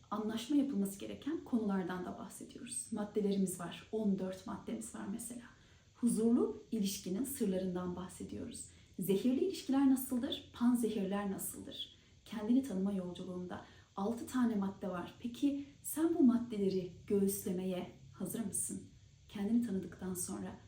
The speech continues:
peki değişime hazır mısın? Evet, bu eğitimde seni sana tanıttırmak için beraber sana eşlik edeceğim. Çok heyecanlıyım çünkü benim gerçekten en sevdiğim eğitim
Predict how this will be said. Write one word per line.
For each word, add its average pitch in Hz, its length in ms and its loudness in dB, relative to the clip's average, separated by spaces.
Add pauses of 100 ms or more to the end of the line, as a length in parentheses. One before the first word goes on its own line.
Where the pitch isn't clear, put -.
(220)
peki 277 220 2
değişime 185 360 2
hazır 196 240 -4
mısın? - 380 -8 (1120)
Evet, 320 280 2
bu 320 100 6
eğitimde 220 480 2
seni 220 260 -2
sana 202 220 0
tanıttırmak 190 600 0
için 175 300 -6 (240)
beraber 196 520 -2
sana 220 340 -4
eşlik 202 320 -6
edeceğim. - 460 -8
Çok 247 340 2
heyecanlıyım 202 840 2 (160)
çünkü - 320 8
benim 185 320 0 (260)
gerçekten 196 720 -2 (160)
en 240 300 12
sevdiğim 175 840 2
eğitim 208 560 -2